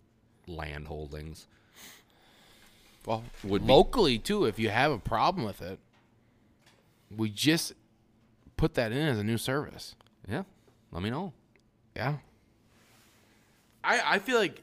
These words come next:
Speaker 2: if
Speaker 1: We
Speaker 2: you
Speaker 1: could
Speaker 2: have,
Speaker 1: probably
Speaker 2: like,
Speaker 1: work something out.
Speaker 2: especially if you have, like, a good, like, water system going through your property and there's
Speaker 1: Mm-hmm.
Speaker 2: a problem,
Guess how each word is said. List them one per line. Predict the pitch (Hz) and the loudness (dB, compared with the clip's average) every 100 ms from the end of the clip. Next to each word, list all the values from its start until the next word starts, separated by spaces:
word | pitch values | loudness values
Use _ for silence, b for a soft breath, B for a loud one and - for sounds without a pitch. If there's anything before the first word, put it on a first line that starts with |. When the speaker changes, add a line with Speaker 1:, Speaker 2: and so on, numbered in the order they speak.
| - | -4
Speaker 2:
if | 156 | -2
Speaker 1:
We | 170 | 4
Speaker 2:
you | |
Speaker 1:
could | 180 | 6
Speaker 2:
have, | 202 | 6
Speaker 1:
probably | 180 | 6
Speaker 2:
like, | 165 | 4
Speaker 1:
work | 175 | 2
something | - 151 156 | 0 -2 -2
out. | - | -4
Speaker 2:
especially | - - - 233 | -2 0 2 0
if | 170 | -2
you | 160 | 4
have, | 165 147 | 6 6
like, | 117 | 2
a | 117 | -2
good, | 113 117 135 113 | 0 4 4 4
like, | 107 92 98 - _ _ 135 | -2 -4 -18 -20 _ _ -4
water | 107 101 127 | 2 4 4
system | 131 135 147 | 0 -2 -2
going | 131 123 113 | -2 -2 -2
through | 120 | -4
your | 104 | -4
property | 107 95 101 120 131 | -4 -4 -4 -2 -2
and | 117 104 | -2 -4
there's | 98 | -4
Speaker 1:
Mm-hmm. | 90 87 | -6 -4
Speaker 2:
a | |
problem, | 95 90 120 151 | -2 -2 -2 -4